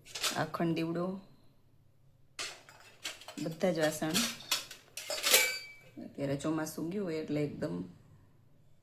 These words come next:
ખરાબ થઈ ગયા હોય ને, જે આપણે એકદમ ચમકાવી દેવાના છે,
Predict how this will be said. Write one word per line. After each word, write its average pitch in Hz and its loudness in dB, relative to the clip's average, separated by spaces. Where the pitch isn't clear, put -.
ખરાબ - -2
થઈ 196 -4
ગયા 170 2
હોય 151 4
ને, 147 4
જે 147 0
આપણે 185 -2
એકદમ 180 0
ચમકાવી 185 2
દેવાના 190 0
છે, 190 -4